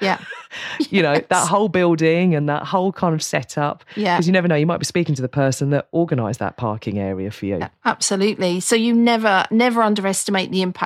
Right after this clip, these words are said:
Speaker 1: you have on people, right? You just don't know. And that's that bit around the relationships you build, making sure that you do show up in the way that you intend,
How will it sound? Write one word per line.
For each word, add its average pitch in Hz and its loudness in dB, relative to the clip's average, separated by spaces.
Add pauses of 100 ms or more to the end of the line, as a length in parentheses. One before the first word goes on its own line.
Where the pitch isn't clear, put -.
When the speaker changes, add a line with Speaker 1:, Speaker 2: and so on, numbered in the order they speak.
(140)
Speaker 1:
you 185 -2
have 180 -2
on 165 -4
people, 175 -6
right? 190 0
You 208 0
just 208 -4
don't 196 0
know. 185 0
And 170 -2
that's - -2
that - -2
bit 208 -2
around 185 0 (360)
the 202 2
relationships 208 2
you 190 -2
build, 185 -2 (320)
making 196 0
sure 208 0
that 190 -4
you 202 -2
do 233 0
show 202 0
up - -6 (120)
in 196 -2
the 190 -2
way 185 -2
that 180 -6
you 180 -6
intend, 175 -6